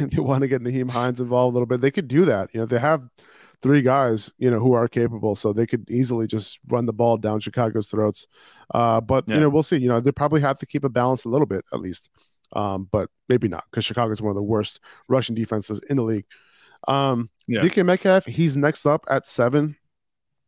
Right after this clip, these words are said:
Speaker 1: uh, kind of in that next tier. You know, without Tyler Lockett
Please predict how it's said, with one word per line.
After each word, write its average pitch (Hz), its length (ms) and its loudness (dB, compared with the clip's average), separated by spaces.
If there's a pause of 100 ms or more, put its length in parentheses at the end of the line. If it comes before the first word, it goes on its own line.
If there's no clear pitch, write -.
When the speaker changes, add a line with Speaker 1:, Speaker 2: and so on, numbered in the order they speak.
(120)
Speaker 1:
uh, 117 160 2
kind 135 160 0
of 123 80 2
in 123 80 0
that 123 160 2
next 127 280 -2
tier. 127 400 2
You 123 80 -2
know, 117 80 0
without 117 420 0
Tyler 123 260 0
Lockett 113 440 2